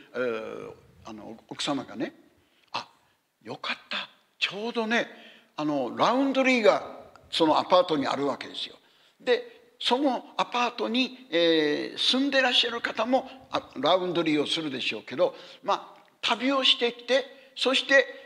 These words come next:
えー、たまたま、あー、洗濯を、お、ラウンドリーでするということで、えー、ある時、あの、指輪が残されていたと。それで、えー、お知らせをして、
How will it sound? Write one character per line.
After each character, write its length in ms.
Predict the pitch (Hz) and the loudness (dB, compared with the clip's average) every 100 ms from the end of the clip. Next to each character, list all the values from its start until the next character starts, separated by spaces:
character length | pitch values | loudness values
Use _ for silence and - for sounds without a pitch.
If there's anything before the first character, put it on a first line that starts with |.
| - - | -8 0
え 100 | 175 | 0
ー、 60 | 175 | 0
た 100 | 240 | -4
ま 120 | 392 | -2
た 120 | 381 | -4
ま、 180 | 349 349 - - | -4 -6 -12 -6
あ 480 | 180 165 165 151 - | -2 0 0 -2 -6
ー、 40 | - | 0
洗 180 | 175 170 | 0 0
濯 280 | 160 - | -6 -2
を、 220 | 170 185 - - | 0 -2 -4 -8
お、 200 | 135 123 | -4 -2
ラ 120 | 113 | 0
ウ 120 | 156 151 | 0 2
ン 80 | |
ド 80 | 147 | 0
リ 120 | 135 | -2
ー 40 | 127 | -4
で 120 | 127 | -6
す 140 | - 123 | -6 -8
る 100 | 113 | -10
と 100 | - _ _ _ | -18 _ _ _
い 100 | - 247 | -8 -4
う 200 | 269 269 | -4 -4
こ 140 | 226 | -8
と 180 | - 208 | -4 2
で、 500 | 233 240 - - - | 2 2 -4 -18 -12
え 480 | 131 113 107 107 - | -8 -8 -10 -16 -20
ー、 220 | _ _ - | _ _ -6
あ 100 | 208 | -6
る 120 | 254 | -4
時、 340 | 277 262 143 - _ _ _ | -6 -6 -8 -12 _ _ _
あ 100 | - | -10
の、 120 | 120 107 - | -10 -10 -6
指 360 | 175 254 269 | -2 -2 0
輪 160 | 277 262 | -2 -2
が 220 | 285 302 - - | -2 -6 -10 -10
残 280 | - 240 254 | -6 -4 -4
さ 140 | - | -6
れ 100 | 220 | -4
て 160 | 214 196 | -4 -8
い 60 | 175 | -10
た 120 | - | -12
と。 140 | - - _ _ _ _ _ _ _ _ _ _ | -14 -20 _ _ _ _ _ _ _ _ _ _
そ 100 | - | -6
れ 100 | 247 | -2
で、 460 | 247 247 - - - - | 2 0 0 -18 -10 0
え 260 | 143 139 | 2 2
ー、 60 | 127 | 0
お 100 | 147 | 2
知 140 | - | 4
ら 100 | 185 | 4
せ 160 | 180 180 | 2 2
を 240 | 160 127 | 0 -2
し 120 | - - | -6 -4
て、 260 | 185 - | -2 -2